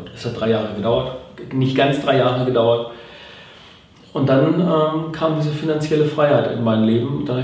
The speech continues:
ich, wurde ich Papa, dann wurde Kian geboren und dann habe ich mich überlegt, was machst du denn jetzt? Und dann hat das Leben eher etwas mit mir gemacht. Nämlich Menschen haben gefragt, „Ey, wie geht denn das? Du warst total pleite, du wolltest dich umbringen und jetzt, äh, führst du ein geiles Leben.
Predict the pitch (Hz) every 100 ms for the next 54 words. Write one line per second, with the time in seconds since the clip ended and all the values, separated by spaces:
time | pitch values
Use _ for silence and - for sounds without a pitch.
0 | 127 - - - 127 117 139 104 - 160
1 | 269 302 - - - - _ _ - 135
2 | 131 - 180 190 202 202 220 240 - 185
3 | 175 175 175 175 - - - - - 160
4 | 156 156 151 185 - 120 113 127 117 117
5 | 120 120 - - - - - - 165 151
6 | 165 202 - 156 - 156 - 151 156 185
7 | 214 123 117 - 131 131 131 131 139 147
8 | 143 139 135 131 135 135 - - - -
9 | _ _ - 170 175 170 151 147 180 160
10 | 151 147 135 139 143 135 165 - 156 156
11 | 147 139 139 143 160 160 156 - 147 147
12 | - 147 139 151 151 151 139 139 135 139
13 | 156 156 -